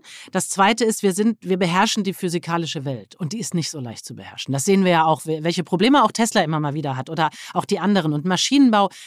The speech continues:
das ist tatsächlich eine komplizierte Angelegenheit und da sind wir wahrscheinlich noch führend. Aber da machen uns sowohl die Chinesen als auch die Amerikaner langsam aber sicher natürlich Konkurrenz. Und ich glaube, die entscheidende Frage für die Zukunft ist,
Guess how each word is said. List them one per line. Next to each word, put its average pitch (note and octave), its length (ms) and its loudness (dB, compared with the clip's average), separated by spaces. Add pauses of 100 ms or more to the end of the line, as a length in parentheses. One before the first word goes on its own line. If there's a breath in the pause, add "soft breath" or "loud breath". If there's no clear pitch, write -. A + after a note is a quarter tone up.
das - 180 -6
ist - 300 -2
tatsächlich G#3+ 540 -2
eine E3 80 -4
komplizierte F3+ 600 -2
Angelegenheit C3+ 600 -4
und E3 100 -4
da F3+ 120 2
sind B3 260 4
wir A3 220 2
wahrscheinlich G3+ 600 0 (300 loud breath)
noch F#3 360 2 (160)
führend. B2+ 580 0 (560 loud breath)
Aber F#3 460 4
da G3+ 100 2
machen F3+ 200 2
uns E3+ 100 0
sowohl F#3+ 240 4
die A3+ 80 4
Chinesen E3+ 460 0
als G3 260 2
auch E3 160 2 (260)
die F#3 80 -10
Amerikaner E3+ 540 0
langsam G3 400 2
aber E3+ 220 2
sicher E3+ 280 0
natürlich G#3 380 0
Konkurrenz. G#3+ 560 0
Und F3 100 -8
ich E3+ 120 -12
glaube, G#3+ 300 0 (220)
die F#3 220 -6
entscheidende C4 560 2
Frage A3+ 320 0
für G#3+ 100 -6
die F#3+ 120 -2
Zukunft G#3+ 420 -4
ist, D3+ 180 -10